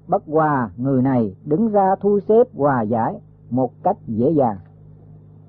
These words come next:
Người không nói lưỡi hai chiều, khiến gia đình sum họp, an vui, tình làng nghĩa xóm, hòa thuận, kính yêu nhau. Kinh Thập Thiện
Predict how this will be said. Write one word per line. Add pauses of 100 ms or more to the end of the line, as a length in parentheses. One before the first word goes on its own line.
(1400)
Người
không
nói
lưỡi
hai
chiều, (640)
khiến
gia
đình (100)
sum
họp,
an
vui, (400)
tình
làng
nghĩa
xóm, (300)
hòa
thuận, (100)
kính
yêu
nhau. (720)
Kinh
Thập
Thiện